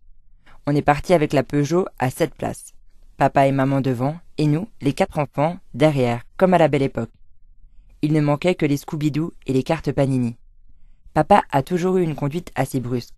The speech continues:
mais alors là, on aurait dit qu'il faisait exprès. De la banquette arrière, je voyais maman à l'avant. Elle ne disait rien, mais à chaque fois que papa freinait ou accélérait, son visage se crispait. J'en avais mal pour elle. À un moment,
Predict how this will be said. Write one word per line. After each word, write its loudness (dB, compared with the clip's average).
mais 0
alors 2
là, 0
on 2
aurait 4
dit -4
qu'il -2
faisait 0
exprès. -6
De 0
la 2
banquette -2
arrière, 2
je 0
voyais 6
maman 0
à 0
l'avant. -2
Elle 6
ne 2
disait 2
rien, 2
mais 0
à 4
chaque -6
fois 2
que 0
papa 2
freinait 0
ou -2
accélérait, -2
son -2
visage 4
se -6
crispait. -6
J'en 2
avais 2
mal 2
pour -6
elle. -4
À -2
un 4
moment, 2